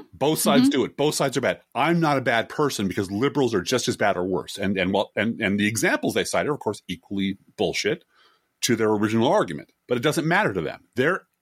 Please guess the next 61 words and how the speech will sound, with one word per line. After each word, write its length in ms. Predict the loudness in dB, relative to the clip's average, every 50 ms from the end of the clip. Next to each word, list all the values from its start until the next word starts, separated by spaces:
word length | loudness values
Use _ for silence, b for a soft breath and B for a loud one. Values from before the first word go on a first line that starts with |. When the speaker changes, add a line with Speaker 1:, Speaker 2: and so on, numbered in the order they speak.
| _
Speaker 1:
they're, 260 | -2 0 0 0 0 -4 -4 -2
they're, 160 | -2 -2 -2
they 160 | 0 0 0
don't 240 | 2 2 0 -2 -6 -12
care 400 | -14 -12 -6 -4 0 2 2 2
about 160 | 0 0 -4 -2 -2
any 240 | 0 2 2 2 2
of 80 | 0
this 160 | -2 -4 -6
stuff 220 | -6 -8 -10 -12 -12 _ _ _ _ _ -2
at 160 | -2 0 2
all. 280 | 2 2 2 0 -2 -2
Speaker 2:
Yeah. 140 | -8 -16 -20 b b b b b
Speaker 1:
They 120 | -4 -4 -2
Speaker 2:
Yeah. 60 | -2
Speaker 1:
care 220 | 0 0 2 2
about 280 | 2 2 2 0 0 0
not 360 | 0 0 0 0 0 -4 -4
being 320 | 0 2 2 2 0 0 -2
wrong. 360 | 0 0 0 0 -2 -6 -10 _ _ b b b b b b b
And 300 | 0 0 2 0 -2 -2
Speaker 2:
Yeah, 180 | -4 -4 -4 -6 -6 _
and 160 | 2 4 6
Speaker 1:
liberals 180 | 6 6 6 6 4
Speaker 2:
winning, 120 | 4 2 2
Speaker 1:
being 180 | 4 4 4
Speaker 2:
winning 240 | 6 6 6 6 4
Speaker 1:
just 140 | 4 2 0
Speaker 2:
a 40 | 0
point. 420 | 0 0 0 0 0 -4 -6 -8 -8 _ 0
Speaker 1:
Right. 80 | 2 2
Speaker 2:
Yes, 200 | 0 -2 -6 -4
winning 240 | 0 0 0 2 0
a 60 | -2
point. 400 | -4 -4 -4 -4 -4 -4 -6 -12 _ _
Yeah. 140 | -2 -2 0 2
Speaker 1:
And 180 | 2 2 2
liberals 280 | 2 2 2 2 0 2
being 220 | 2 0 0 0
just 240 | 0 0 0 0 0
as 80 | -2 0
bad 320 | 2 2 2 2 2 2
mean 180 | 2 0 0 0
they're 240 | 0 0 2 2
not 320 | 2 2 2 2 0 0 0
morally 480 | 0 0 2 2 2 2 0 -2 -2
inferior 840 | -2 -4 -2 -4 -6 -2 0 0 2 2 2 0 -2 -6 -10 -12 -14 -20 _ -6
to 140 | -4 -2
liberals. 340 | 0 0 0 -2 -4 -4 -2
And 80 | 0 0
let 100 | 2 2
me 60 | 0
tell 180 | 0 0 -2 -2
you, 120 | -2 -4
conservatives 580 | -6 -6 -4 -2 0 0 0 0 -2 -2 0 0
are 80 | 0
morally 540 | 0 0 -2 0 2 2 2 2 0 0 0
inferior 580 | -2 -2 -4 -6 -2 0 2 2 2 2 0 0
to 140 | 0 -2 -2
liberals 400 | -2 -2 -2 -2 -2 -2 -2 -2
in 100 | -6